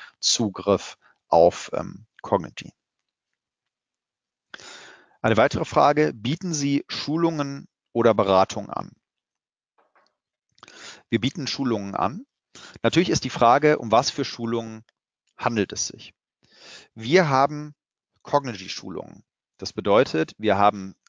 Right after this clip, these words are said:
Trainings, das sind Zweitagestrainings, die, in denen erklärt wird, wie benutze ich Cognigy, wie setze ich konversationelle künstliche Intelligenz mit Cognigy um.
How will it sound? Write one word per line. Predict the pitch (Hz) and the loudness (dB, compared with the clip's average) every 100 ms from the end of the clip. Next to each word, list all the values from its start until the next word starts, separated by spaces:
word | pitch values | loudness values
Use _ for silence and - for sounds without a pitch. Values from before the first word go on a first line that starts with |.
| _ | _
Trainings, | - 104 110 139 170 165 | -4 0 0 -2 -6 -8
das | 107 | -8
sind | 104 101 | -8 -2
Zweitagestrainings, | 101 101 113 92 - - 101 107 120 135 147 - - - - - _ 123 | 0 0 2 0 0 -10 -6 -4 -4 -8 -8 -12 -14 -20 -20 -20 _ -4
die, | 135 139 147 - _ _ _ - | -2 0 0 -4 _ _ _ -6
in | 117 | 4
denen | 135 160 | 6 6
erklärt | - - 131 131 | 2 2 2 4
wird, | 131 123 - | 6 4 4
wie | 104 123 135 | -8 -8 -4
benutze | 120 120 - - | -4 -4 -6 -8
ich | - | -8
Cognigy, | - 110 113 104 104 104 101 | -4 -4 -4 -10 -10 -10 -10
wie | - 110 120 | -10 -6 -4
setze | 110 104 - 107 | 0 0 -2 -4
ich | 76 92 - - - _ _ | -4 -6 -6 -10 -14 _ _
konversationelle | - 117 113 104 95 - 98 98 | 0 2 6 4 2 0 0 0
künstliche | - 113 110 107 - | -2 -8 -6 -8 -8
Intelligenz | 98 - 95 92 90 95 - - _ | -12 -10 -2 0 0 -4 -6 -12 _
mit | 98 - | -12 -8
Cognigy | - 92 95 85 92 - | -4 -4 -4 -10 -12 -12
um. | 82 78 | -14 -16